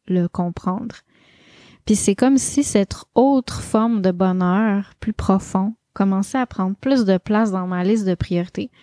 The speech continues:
Puis, tu sais, la façon que je l'exprimais à mes proches, c'est, « Ben, moi, je, ça me fait du bien de souffrir. Ça, ça, ça me rend comme plus heureuse. » C'est vraiment weird dit comme ça, évidemment. Le monde,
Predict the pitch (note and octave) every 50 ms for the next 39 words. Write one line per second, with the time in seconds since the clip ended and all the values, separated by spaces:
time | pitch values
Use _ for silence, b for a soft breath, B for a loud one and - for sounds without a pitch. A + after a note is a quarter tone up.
0 | b b b b b b b b b _ - G#3 G#3+ - - - A#3 A3 G#3+ -
1 | G#3+ A3 - D#4 F4+ D#4 A#3 G#3 F3+ F#3 F#3 - - - - - G3+ G3 G3 G3+
2 | A3+ B3 B3 A#3 - _ _ - F#3 F3+ F3+ F3+ F3 - - - C4 D4 C#4+ -
3 | - - F#3+ F#3 G3+ b b b b b b b b - G3 F#3+ F#3+ F#3+ F#3+ F#3+
4 | G3 - - A3+ A#3 D#4+ G4+ - - - - - - - - - - - G3 F#3+
5 | F#3+ F#3+ - A#3+ A#3+ G#3+ G3+ F#3+ F#3+ G3+ G#3 A3 A#3 B3 B3 B3 A#3 G#3 F#3 F#3+
6 | F#3 - - F3+ - - F#3+ F#3+ G3 G3 - - - _ _ _ _ - - G3+
7 | G3 - - - - G3+ G3 F#3+ - F#3+ - - F#3+ F#3+ F#3+ F#3 G3 G#3 A3+ B3
8 | - - G3 F#3+ - - A3+ A#3+ A#3 - G#3 G3+ F#3+ F#3+ F3+ F3+ F3+ F#3 G3 -
9 | - - - b b b b b b b - - G3+ G3+ G3 A3+ G#3 A3+ B3 A#3
10 | G3 F3+ F3+ G3+ G3+ G3+ G#3 G#3+ G3 F#3 F#3+ G3+ - G3 F#3 F#3 F#3+ - G#3+ G#3+
11 | G#3 F#3+ F#3+ F#3 F#3 F#3 G3+ G#3 G3+ F#3+ F#3 F#3+ G3+ G#3+ G#3+ G3+ G#3+